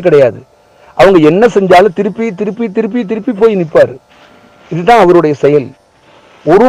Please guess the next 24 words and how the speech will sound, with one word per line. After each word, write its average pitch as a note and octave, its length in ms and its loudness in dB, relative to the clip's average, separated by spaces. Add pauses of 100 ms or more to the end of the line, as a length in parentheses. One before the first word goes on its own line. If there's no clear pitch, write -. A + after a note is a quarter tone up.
பொழுதும் A#3+ 420 2
அந்த, G3+ 160 -2 (300)
அந்த F3+ 120 -4 (100)
செயல்ல A3 260 4
இருந்து G#3+ 200 -2
விடுபட A3+ 380 2
மாட்டாரு. C3 340 -2 (500)
அவங்க D#3 200 0 (100)
என்ன G#3 260 0
வேணாலும் F#3 380 0
செய்யட்டும், B2 420 -4 (300)
நான் D#3+ 200 4
அவங்களுக்காக F3 640 2 (100)
தான் A3+ 160 0 (380)
இந்த, D#3+ 120 -4 (140)
இந்த D3+ 220 -2
செயலுக்குள்ள D#3+ 540 0
வந்திருக்கிறேன், B2+ 520 -6 (380)
என்னுடைய F#3 300 4 (100)
வேலை A3 340 6
எல்லாம் G3 260 0
அவங்களுக்காகவே F#3 680 0 (100)
இருக்கும்னு F#3 380 -6
நிப்பாரு. A#2+ 280 -2